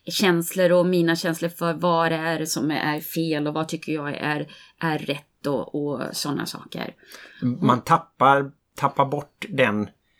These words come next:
Speaker 2: funktionen som är viktig, att man har en egen, eh, kompass då.
Speaker 1: Ja.
Speaker 2: Så att man sen, när man kommer i en annan situation där man inte har någon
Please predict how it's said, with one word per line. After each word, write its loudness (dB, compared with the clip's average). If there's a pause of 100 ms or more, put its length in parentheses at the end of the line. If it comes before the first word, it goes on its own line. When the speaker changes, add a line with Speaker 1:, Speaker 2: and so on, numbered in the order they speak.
(240)
Speaker 2:
funktionen 4
som 2
är 6
viktig, 0
att 0
man 0
har 2
en 0
egen, 2
eh, -2
kompass 2
då. -4
Speaker 1:
Ja. 4
Speaker 2:
Så 4
att 2
man 4
sen, 2
när 2
man 2
kommer 2
i 2
en 0
annan 2
situation -2
där 0
man 2
inte 4
har 4
någon 2